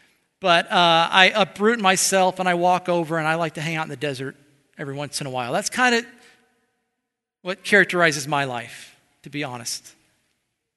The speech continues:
So the question I'm wrestling with is, where does that put me?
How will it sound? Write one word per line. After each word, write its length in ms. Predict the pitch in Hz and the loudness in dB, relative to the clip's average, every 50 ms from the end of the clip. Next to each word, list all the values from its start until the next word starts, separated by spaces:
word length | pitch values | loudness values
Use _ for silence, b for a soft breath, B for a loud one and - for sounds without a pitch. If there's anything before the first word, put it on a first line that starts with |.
| _ _ _ _ _ _ _ _ _ _ b b b b b | _ _ _ _ _ _ _ _ _ _ b b b b b
So 160 | - - 180 | -4 -2 -2
the 80 | 196 | -2
question 500 | 196 - - 220 220 214 214 - - 226 | -4 -2 0 2 2 2 2 0 -2 0
I'm 160 | 202 175 170 180 | 0 0 2 2
wrestling 400 | 185 180 170 - - 175 160 160 | 2 2 2 0 -2 -4 -4 -4
with 180 | 151 147 - | -6 -6 -8
is, 140 | 156 127 135 | -10 -10 -8
where 120 | 156 160 | -4 -4
does 100 | 156 131 | -4 -4
that 220 | 139 135 - - - | -4 -8 -8 -8 -12
put 200 | - - - - | -16 -16 -14 -14
me? 220 | 120 120 - _ | -18 -18 -20 _